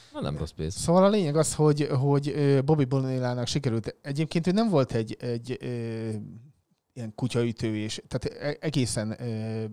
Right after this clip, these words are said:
Speaker 2: jó játékosnak számított, és nagyon sokáig, ö, meghatározó játékos is volt, ö,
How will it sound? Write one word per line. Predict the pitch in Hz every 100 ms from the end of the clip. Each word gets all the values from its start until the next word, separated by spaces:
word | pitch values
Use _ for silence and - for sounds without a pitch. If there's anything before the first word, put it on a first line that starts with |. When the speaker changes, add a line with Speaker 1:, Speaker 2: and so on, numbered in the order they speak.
| - - - - - -
Speaker 2:
jó | 135
játékosnak | 131 123 123 117 117 117 107
számított, | - 120 131 143 131
és | 123
nagyon | 151 151
sokáig, | 117 113 113 110 113 113 123
ö, | 120
meghatározó | 113 127 123 113 104 101 107
játékos | 107 104 107 101 101
is | 107
volt, | - 104 101 -
ö, | 117 107 107